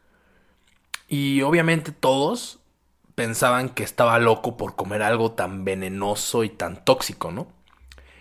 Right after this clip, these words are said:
Y la verdad es que al escucharlo de primera instancia, cuando yo lo leí,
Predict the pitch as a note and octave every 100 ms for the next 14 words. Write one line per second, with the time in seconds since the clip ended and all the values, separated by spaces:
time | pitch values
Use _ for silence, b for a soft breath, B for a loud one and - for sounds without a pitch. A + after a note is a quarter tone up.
0 | b - B2+ D3 F#3 G#3+ F3 B2+ - A#2
1 | - D3+ D#3 B2 A2 A2 B2+ C3 - A2
2 | G#2+ A#2 - A2 G#2 A2 B2+ E3 D#3+ G#2+
3 | F#2+ G#2+ -